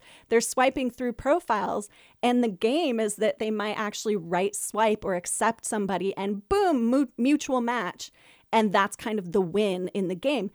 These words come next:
They have no intention of actually communicating with that match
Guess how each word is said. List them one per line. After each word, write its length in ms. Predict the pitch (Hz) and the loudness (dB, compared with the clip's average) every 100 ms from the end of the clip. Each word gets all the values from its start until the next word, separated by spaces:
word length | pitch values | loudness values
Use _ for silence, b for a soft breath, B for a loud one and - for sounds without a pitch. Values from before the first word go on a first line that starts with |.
| b b | b b
They 120 | 220 | 0
have 180 | 220 226 | 0 0
no 240 | 240 285 | 2 2
intention 540 | 269 226 240 233 233 | 0 -4 -6 -6 -4
of 80 | 208 - | -6 -4
actually 420 | 202 - 196 180 _ _ - | -8 -6 -8 -10 _ _ -14
communicating 800 | - 202 185 285 302 226 196 196 | -6 -2 2 2 0 -2 -2 -2
with 140 | 185 - | -4 -6
that 220 | - - | -10 -10
match 440 | 170 - - - | -14 -14 -18 -20